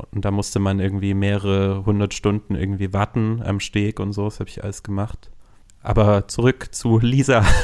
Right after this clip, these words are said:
<laughs> Wie bist, wie bist du, äh, mit, mit Pokémon in Berührung gekommen?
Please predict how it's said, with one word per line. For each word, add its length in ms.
<laughs> 400
Wie 120
bist, 380
wie 100
bist 320
du, 160
äh, 220
mit, 260
mit 160
Pokémon 480
in 120
Berührung 420
gekommen? 400